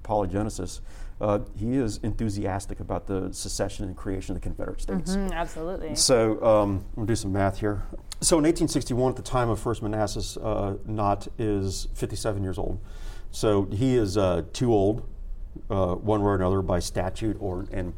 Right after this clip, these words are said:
Speaker 1: probably by his physical abilities, to join the army.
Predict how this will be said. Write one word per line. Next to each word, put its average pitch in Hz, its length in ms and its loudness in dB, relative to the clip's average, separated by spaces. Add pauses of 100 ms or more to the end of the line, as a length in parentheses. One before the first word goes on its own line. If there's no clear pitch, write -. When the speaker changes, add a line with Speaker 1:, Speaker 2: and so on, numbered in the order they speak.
(120)
Speaker 1:
probably 87 220 0
by 90 140 2
his 87 120 2
physical 98 400 -2
abilities, 92 480 -2 (440)
to 107 220 2
join 98 260 2
the 87 100 -2
army. 87 280 -4